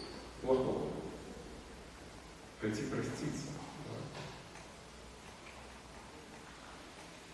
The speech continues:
Но условие спасения говорит Спаситель, а не спасает.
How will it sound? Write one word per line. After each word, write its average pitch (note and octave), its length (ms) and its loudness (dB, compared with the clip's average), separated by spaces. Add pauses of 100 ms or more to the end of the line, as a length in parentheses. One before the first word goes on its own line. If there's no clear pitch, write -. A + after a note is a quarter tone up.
(120)
Но A#2+ 200 10
условие D3+ 400 12
спасения A#2+ 680 8 (2750)
говорит G2 320 10
Спаситель, G2+ 600 4 (580)
а - 100 0
не - 60 0
спасает. - 460 0